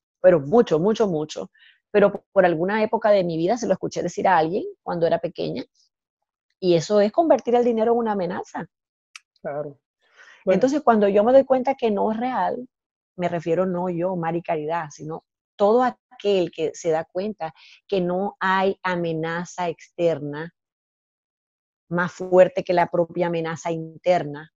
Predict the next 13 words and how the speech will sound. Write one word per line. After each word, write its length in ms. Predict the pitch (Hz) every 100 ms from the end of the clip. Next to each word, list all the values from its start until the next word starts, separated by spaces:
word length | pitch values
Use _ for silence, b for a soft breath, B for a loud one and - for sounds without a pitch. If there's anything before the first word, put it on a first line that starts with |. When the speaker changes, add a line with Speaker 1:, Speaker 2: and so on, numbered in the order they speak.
| _ _ _ _ _ _ _
Speaker 1:
Es 100 | 180
decir, 360 | 170 160 202 156 b b b
nada 380 | 180 190 220 226
puede 260 | - 226 233
hacerme 360 | 226 214 208
daño 320 | 190 196 202 202
si 200 | - 190
antes 300 | 185 180 180
yo 140 | 185
no 80 | 180
lo 80 | 180
he 40 |
autorizado. 680 | 180 180 165 - 151 131